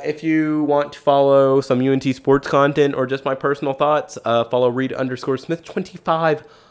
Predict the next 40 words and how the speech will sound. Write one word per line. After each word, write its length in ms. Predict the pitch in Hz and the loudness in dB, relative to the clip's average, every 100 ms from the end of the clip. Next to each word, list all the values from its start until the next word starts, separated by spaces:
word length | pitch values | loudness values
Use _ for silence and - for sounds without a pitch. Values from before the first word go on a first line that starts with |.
| _ _ - | _ _ 2
on 300 | 240 262 240 | 4 4 0
Twitter. 680 | - 185 175 170 170 165 - _ - | 2 4 6 4 4 -2 -12 _ -4
Uh, 340 | 139 143 147 143 | 2 4 4 2
if 220 | 147 147 | -2 -4
you 120 | 160 | 0
would 160 | 165 151 | 0 2
like 420 | 143 147 143 - | 2 2 0 -8
to 640 | - 156 143 143 135 135 - _ | -6 -2 0 2 0 -4 -10 _
follow 220 | - 139 | -2 0
me 120 | 143 143 | 4 2
on 80 | |
Instagram, 600 | 139 151 147 - 147 143 143 | 2 -2 -2 -2 0 0 -2
feel 160 | 175 | -4
free 260 | 175 147 139 | 0 0 0
to. 460 | - 139 135 131 123 - | 0 0 0 -2 -6 -4
It 160 | 127 | 0
is 220 | 127 123 123 | 2 0 -2
also 480 | - 139 147 127 | 0 0 2 4
Reed 280 | 117 110 110 | 4 4 0
underscore 460 | - 117 113 - 117 | -2 -4 -4 -2 -4
Smith 300 | 110 123 117 | -2 -6 -6
twenty-five 600 | - 123 120 143 143 143 | -8 -8 -4 0 0 0
because 220 | 156 - | -4 -6
we 80 | 233 | -4
stay 200 | 233 240 | 0 -2
consistent 560 | - 170 160 151 - 147 | 0 -2 0 -2 0 2
around 280 | 143 139 | 2 2
here. 260 | 143 135 135 - - - - | 0 0 -2 -8 -20 -20 -18
Other 160 | - - | -18 -18
than 180 | - - | -20 -18
the 80 | |
podcast, 480 | - - - - - | -12 -12 -12 -18 -18
don't 160 | - - | -20 -20
listen 220 | - - | -20 -20
to 80 | - | -20
it. 140 | - - - - - | -20 -20 -20 -20 -6
And 440 | 147 147 139 143 143 - | 2 2 2 -2 -6 -4
then 340 | 151 165 160 | 2 4 2
on 500 | 143 139 135 131 131 | 0 2 2 2 -2
Twitter, 920 | - - - 170 214 247 170 165 170 | -8 -18 -12 6 8 10 8 2 0